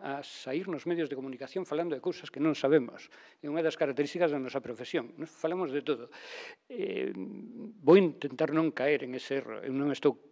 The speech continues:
eh, cualificado para falar de saúde humana, pero si podo contarvos o que nos contan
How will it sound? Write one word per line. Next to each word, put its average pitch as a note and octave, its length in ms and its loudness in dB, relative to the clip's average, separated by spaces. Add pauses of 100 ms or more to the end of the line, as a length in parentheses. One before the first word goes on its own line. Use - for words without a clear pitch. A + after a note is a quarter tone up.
(120)
eh, - 220 -4
cualificado C#3 580 4
para C3+ 160 6
falar C#3+ 300 2
de D3 160 4
saúde B2+ 400 0
humana, B2 400 -6
pero B2+ 160 0
si - 160 -2
podo D#3 240 8
contarvos D#3+ 580 4
o A#2+ 60 -4
que A#2+ 100 -10
nos B2 220 -12
contan D#3+ 480 2